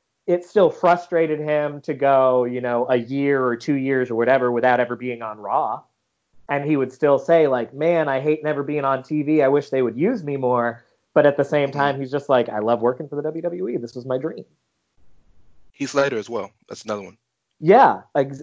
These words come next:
Speaker 1: e-, exactly. Another great example of what I'm saying. Like, their expectation wasn't, "I need to be a main eventer." Their expectation was just, "I would like to be on T V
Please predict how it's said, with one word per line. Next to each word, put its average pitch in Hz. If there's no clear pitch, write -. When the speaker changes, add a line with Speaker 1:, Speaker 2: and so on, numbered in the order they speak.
Speaker 1:
e-, 151
exactly. 160
Another 135
great 143
example 147
of 143
what 143
I'm 139
saying. 165
Like, 123
their 175
expectation 156
wasn't, 139
"I 139
need 147
to 135
be 135
a 127
main 120
eventer." 123
Their 208
expectation 156
was 131
just, 131
"I 285
would 302
like 196
to 202
be 175
on 156
T 165
V 147